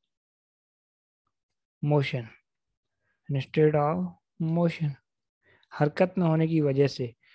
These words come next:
तो उसकी स्टडी को हम क्या कहते हैं? तो electrodynamic कहा जाता है, ठीक है।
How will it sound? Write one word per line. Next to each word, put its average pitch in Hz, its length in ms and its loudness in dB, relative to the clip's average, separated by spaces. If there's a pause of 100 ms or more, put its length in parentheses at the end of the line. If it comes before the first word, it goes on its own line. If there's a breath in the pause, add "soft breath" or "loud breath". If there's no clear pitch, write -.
(200 soft breath)
तो 147 120 6
उसकी 147 240 0
स्टडी 160 360 2
को 156 80 2
हम 151 120 0
क्या 147 140 2
कहते 147 200 -4
हैं? 147 200 -4
तो - 420 -8
electrodynamic 131 1040 0
कहा 127 140 -2
जाता 120 300 -2
है, 120 120 0
ठीक 180 300 2
है। 165 140 4